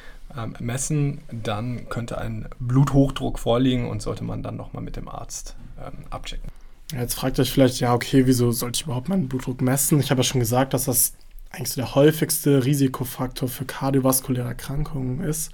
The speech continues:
Speaker 2: Und jeder zweite Erwachsene in Deutschland hat Bluthochdruck, also fünfzig Prozent. Ja, und wenn das nie bei euch gemessen wird, zum Beispiel nie beim Arzt war, das mal bestimmen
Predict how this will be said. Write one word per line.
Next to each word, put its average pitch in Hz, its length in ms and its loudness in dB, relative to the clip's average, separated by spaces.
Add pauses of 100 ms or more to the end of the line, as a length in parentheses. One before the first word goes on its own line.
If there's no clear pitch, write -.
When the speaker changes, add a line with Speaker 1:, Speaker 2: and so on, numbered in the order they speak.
(480)
Speaker 2:
Und 175 360 8
jeder 185 260 8
zweite 160 400 4
Erwachsene 135 500 2
in 131 80 4
Deutschland 135 520 4
hat 135 120 -4
Bluthochdruck, - 760 -2 (280)
also 135 160 -8
fünfzig 160 440 -2
Prozent. - 540 -2 (480)
Ja, 127 100 0
und 127 100 2
wenn 127 80 4
das 131 200 2
nie 151 280 8
bei - 180 0
euch 131 280 -4
gemessen 127 500 -6
wird, 127 140 -2
zum 156 160 -6
Beispiel 131 280 -4
nie 131 120 -2
beim 131 160 -4
Arzt 135 400 0
war, 135 100 6
das 131 160 -2
mal 127 100 -4
bestimmen 151 640 -4